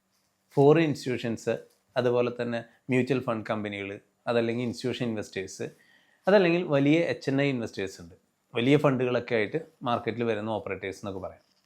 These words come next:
സ്മാർട്ട് മണി എന്നുള്ള പേരിൽ വിളിക്കുന്ന ആളുകൾ. അവർ ശരിക്ക് മാർക്കറ്റിൽ ഇറങ്ങുന്ന സമയത്ത്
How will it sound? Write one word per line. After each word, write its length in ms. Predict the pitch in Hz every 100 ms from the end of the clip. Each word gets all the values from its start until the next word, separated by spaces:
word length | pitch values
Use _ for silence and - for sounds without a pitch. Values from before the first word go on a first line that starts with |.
| _ -
സ്മാർട്ട് 400 | 143 135 131 143
മണി 140 | 135
എന്നുള്ള 400 | 127 123 123 - -
പേരിൽ 380 | 120 107 107 202 - _ _
വിളിക്കുന്ന 320 | 127 120 113 107
ആളുകൾ. 300 | 90 85 82 _ _ _ _ _ _ _ _ -
അവർ 400 | 175 170 202 202 - _ _ _ _
ശരിക്ക് 420 | 165 147 156 151 -
മാർക്കറ്റിൽ 760 | 131 131 127 147 - 160 160 - 143
ഇറങ്ങുന്ന 420 | 123 120 123 135
സമയത്ത് 540 | 131 113 101 98 202